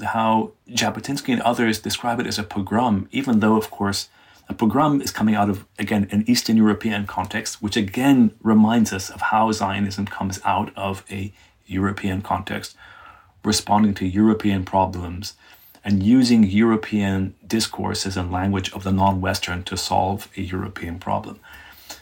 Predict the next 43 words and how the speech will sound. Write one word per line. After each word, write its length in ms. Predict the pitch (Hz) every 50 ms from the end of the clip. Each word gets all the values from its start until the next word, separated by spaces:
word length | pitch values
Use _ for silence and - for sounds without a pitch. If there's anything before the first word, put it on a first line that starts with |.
| _ -
A 60 | -
pogrom 340 | 214 - - 117 262 151 151
is 80 | 139 -
completely 400 | - 120 107 - - 151 135 113
misleading 560 | 104 101 101 - 107 110 107 92 - - - -
because, 260 | - 110 - 113 107
of 120 | 110 104 -
course, 220 | - 117 107 -
it's 120 | 113 - 120
not 120 | 131 131
a 60 | 110
pogrom. 480 | 101 - 107 98 95 90 92 95 110 - -
It's 120 | - -
not 180 | 117 120 120 -
that 120 | 117 113
the 80 | - 104
British 360 | 92 107 107 107 98 - -
were 120 | 95 92
there 220 | 90 101 101 101 95
tolerating 680 | - - - 107 107 107 98 101 95 92 92 92 98 98 _ _ - - - - - - _ _
the 80 | - 104
Palestinians 720 | - - - - - - - 110 107 101 95 85 87 90 -
to 140 | - 110 101
attack 320 | 98 - 98 95 98 98
Jews. 280 | - - 98 98 95 -
It's 140 | - - -
absolutely 420 | - 117 113 - - 110 107 98 98
not. 220 | 101 90 - -
This 160 | - 101 -
was 120 | - 98 101
an, 160 | 98 92 98 - - - - _
you 80 | - -
could 140 | - 120 -
think 160 | 135 131 117
of 60 | 113 110
it 100 | 107 -
as 320 | - 104 101 104 104 -
an 100 | 104 95
anti-colonial 840 | - 107 113 110 113 101 - 107 104 110 120 123 123 110 95 92
sort 180 | 92 - 98 95
of 60 | 92
mobilization, 760 | 92 98 101 98 101 98 95 92 101 101 104 107 - - 113 117
or 380 | 110 - 120 117 117 113 113